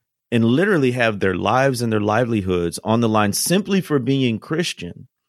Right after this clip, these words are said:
And I wonder how much of the gospel we're missing or we've misunderstood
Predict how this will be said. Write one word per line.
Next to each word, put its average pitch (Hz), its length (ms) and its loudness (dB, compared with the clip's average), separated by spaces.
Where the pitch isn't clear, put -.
And 123 140 2
I 139 140 2
wonder 139 600 2
how 131 240 0
much 135 680 -2
of 117 180 2
the 202 120 2
gospel 117 540 2
we're 110 200 4
missing 127 600 0
or 101 140 2
we've 98 160 -2
misunderstood 104 1500 0